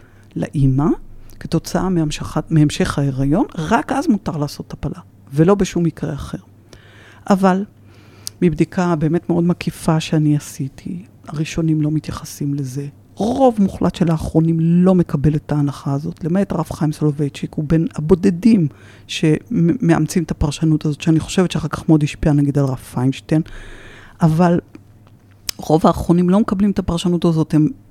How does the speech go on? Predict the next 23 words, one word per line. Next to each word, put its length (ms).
ב-, 60
הם 200
למשל 440
אומרים, 340
כשהרמב"ם 540
אומר, 220
מפני 220
שהוא 240
כרודף 840
אחרי 340
הלאורגה. 440
זאת 140
אומרת, 240
צריך, 260
כרודף, 460
צריך 220
להתייחס 640
אליו 180
כרודף, 580
וב-, 380
ובוודאי 520
לדעתם 640
לא 300